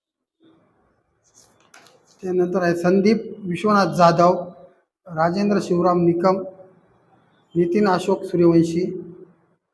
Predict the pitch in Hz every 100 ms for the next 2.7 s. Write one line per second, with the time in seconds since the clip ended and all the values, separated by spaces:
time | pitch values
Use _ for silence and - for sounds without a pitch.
0 | _ _ _ _ _ _ - - 170 185
1 | 196 202 - - - _ _ _ _ _
2 | _ 165 - 170 185 180 185